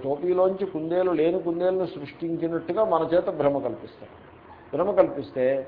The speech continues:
మనం చప్పట్లు కొట్టేసి, ఒకళ్ళు వంద రూపాయలు ఇచ్చేసి మనం లేచక్క వస్తాం.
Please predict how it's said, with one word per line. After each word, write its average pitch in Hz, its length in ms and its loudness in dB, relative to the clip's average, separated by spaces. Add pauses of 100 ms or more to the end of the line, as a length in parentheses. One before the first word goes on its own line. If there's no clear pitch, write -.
(300)
మనం 196 140 2
చప్పట్లు 170 380 4
కొట్టేసి, 139 600 -4 (300)
ఒకళ్ళు 175 340 4
వంద 156 200 2
రూపాయలు 151 480 -2
ఇచ్చేసి 151 360 -8
మనం 151 240 -4
లేచక్క 135 360 -2
వస్తాం. - 340 -12